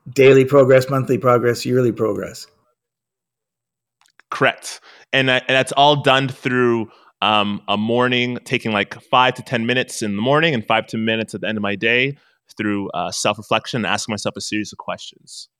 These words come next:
Speaker 1: Fabulous. You got a lot of discipline there. Can I ask, what are the, w-, w-, what's the part of your work that, that, that, that's generating the revenue for you now? And, and where does the revenue come from?
Speaker 2: Yeah, so a lot of my revenue comes from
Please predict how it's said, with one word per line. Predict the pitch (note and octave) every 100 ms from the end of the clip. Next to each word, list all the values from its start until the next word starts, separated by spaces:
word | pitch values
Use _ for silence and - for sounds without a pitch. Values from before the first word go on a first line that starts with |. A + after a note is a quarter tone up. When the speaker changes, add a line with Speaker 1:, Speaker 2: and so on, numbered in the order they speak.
| _
Speaker 1:
Fabulous. | - - F3+ A#2+ A#2+ G#2+ -
You | D#3
got | E3
a | D3+
lot | D3+ C#3
of | B2+
discipline | D#3 - - D#3
there. | B2 A#2+ D3 - - - - _ _ _ _ _ _ _
Can | F#3+
I | F3
ask, | F3 G3+ - -
what | D#3 F3+ F#3+
are |
the, | F3 E3
w-, | D#3 D#3 F3 D#3
w-, | - F3
what's | F3+ F3+ -
the | -
part | E3 D#3+
of | D3
your | D3
work | C#3 D3 D3 -
that, | C#3 B2+ -
that, | B2+ B2
that, | B2+ A#2
that's | B2+ - -
generating | - - C3+ C#3 C3+ C3 B2 A#2+
the | A2+
revenue | A#2+ A#2+ B2 G#2+ G#2+ - - _ _ _
for | - - A2+
you | G#2 G2+
now? | G2+ - - _ _
And, | B2 G#2 -
and | A#2+ A#2 A#2+ -
where | B2 B2+
does | A#2
the |
revenue | A#2+ A#2+ A#2
come | A2+ B2
from? | C#3+ E3+ F3 _ _ - -
Speaker 2:
Yeah, | F#3+ D3+ G#2+
so | - E3+ D3 - -
a | C#3
lot | C3+ D#3 G3+
of |
my | G#3+ F#3
revenue | A#2+ B2 C3 D3 D3
comes | - C#3 C3+
from | C#3+ B2+